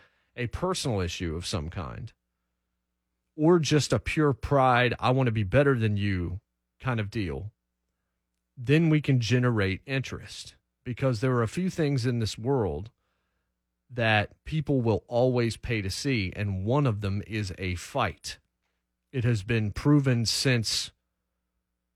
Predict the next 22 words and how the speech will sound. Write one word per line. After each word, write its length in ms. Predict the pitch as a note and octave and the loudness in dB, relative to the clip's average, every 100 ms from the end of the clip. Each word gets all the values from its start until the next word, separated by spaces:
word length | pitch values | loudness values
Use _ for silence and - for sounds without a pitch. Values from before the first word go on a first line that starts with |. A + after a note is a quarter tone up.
| _ | _
the 80 | B2+ | -8
Colosseum. 840 | - D3+ D3 A2 - D3+ G#2 - - _ _ _ _ _ _ _ _ _ _ _ _ _ _ _ G#2 | 2 4 4 2 2 4 2 -2 -16 _ _ _ _ _ _ _ _ _ _ _ _ _ _ _ -8
And 100 | G#2 | -2
I 60 | |
don't 160 | A#2+ A2 | 0 0
mean 440 | A#2+ A#2 A2 F#2 - _ _ _ _ _ _ _ _ _ _ _ _ _ _ _ | 0 0 0 -2 -6 _ _ _ _ _ _ _ _ _ _ _ _ _ _ _
a 60 | B2 | -6
building 480 | A2+ B2 B2 G#2 G#2 | 0 2 2 2 2
now. 340 | B2+ F2+ A#1+ | 2 0 -2
I 60 | G2 | 0
mean 200 | A2+ A2 | 0 0
the 120 | G#2+ | 0
Roman 500 | G2 C3 C3 G2+ F#2 | 2 4 4 0 -2
Colosseum. 680 | A2+ F2+ E2+ A#2+ F2+ - - _ _ - | -2 -2 -4 -6 -6 -8 -18 _ _ -6
There 140 | C3 | -2
has 200 | B2 B2+ | 0 0
always 460 | - C3 D3+ D#3+ C3 | 0 2 4 4 2
been 220 | C3 C3 | 0 0
an 140 | B2 - | -2 -4
appetite 680 | B2 C3 A#2 - G#2+ F2+ - _ _ _ _ _ _ | -4 -4 -4 -6 -6 -6 -8 _ _ _ _ _ _
to 140 | - A2+ | -6 -4
see 600 | - - C3+ F2+ E2+ | -4 -4 -4 -4 -6